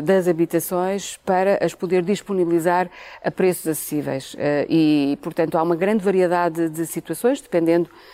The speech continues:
se estamos em Santa Margarida ou numa base militar, em Beja, por exemplo. Há um trabalho importante a ser feito pela Força Aérea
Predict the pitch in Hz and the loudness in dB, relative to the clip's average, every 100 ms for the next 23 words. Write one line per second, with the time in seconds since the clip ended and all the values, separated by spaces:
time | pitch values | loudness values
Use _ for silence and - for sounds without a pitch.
0 | - - - 175 175 156 156 165 165 165 | -20 -20 -4 -2 -2 -4 -4 -4 -2 -2
1 | 151 156 196 233 202 165 160 165 156 160 | -2 0 2 4 4 2 2 0 0 0
2 | 160 156 151 156 147 156 156 190 185 151 | 0 -2 -4 -6 -4 -2 -2 -2 0 2
3 | 160 208 185 170 160 151 180 214 - - | 2 2 0 -8 -6 -4 -4 -4 -8 -20
4 | - - 117 - - 165 170 170 170 175 | -20 -20 -20 -16 -4 0 0 0 0 2
5 | 175 - - 170 165 - 156 - 175 165 | 0 -4 -4 -2 -2 -4 -6 -2 -2 -2
6 | - 170 160 165 170 160 165 165 156 | -4 -4 -2 -4 0 2 2 2 -2